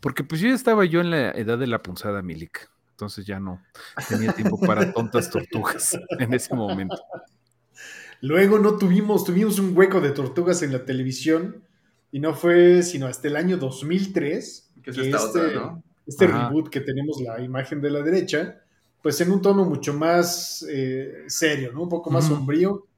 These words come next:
Speaker 2: dándole unos tintes como a Batman, la serie animada, ¿no? Eh,
Speaker 3: Ujú.
Speaker 1: Ajá. Yo, yo no la vi, pero es muy querida esta serie. Para como chavitos más jóvenes que nosotros,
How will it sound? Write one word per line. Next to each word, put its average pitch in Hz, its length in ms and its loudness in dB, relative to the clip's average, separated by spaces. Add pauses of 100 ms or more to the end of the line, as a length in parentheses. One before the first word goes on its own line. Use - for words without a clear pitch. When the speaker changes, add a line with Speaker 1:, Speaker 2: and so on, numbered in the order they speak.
(140)
Speaker 2:
dándole 190 400 6
unos 202 480 2
tintes 175 400 -2
como 143 260 -2
a 127 240 -2
Batman, 160 380 2
la 135 80 0
serie 156 240 2
animada, 131 580 -4
¿no? 139 100 -10
Eh, 165 180 -4
Speaker 3:
Ujú. 135 340 -4
Speaker 1:
Ajá. 165 500 4 (920)
Yo, 165 160 4
yo 170 140 4
no 175 100 8
la 170 140 8
vi, 165 180 0
pero 127 400 4
es 135 100 2
muy 156 160 0
querida 135 360 -2
esta 131 200 -6
serie. 113 320 -8 (220)
Para 104 500 -2 (140)
como 107 560 -6
chavitos 110 460 -4
más 113 380 -6
jóvenes 113 380 -6
que - 120 -10
nosotros, 113 600 -6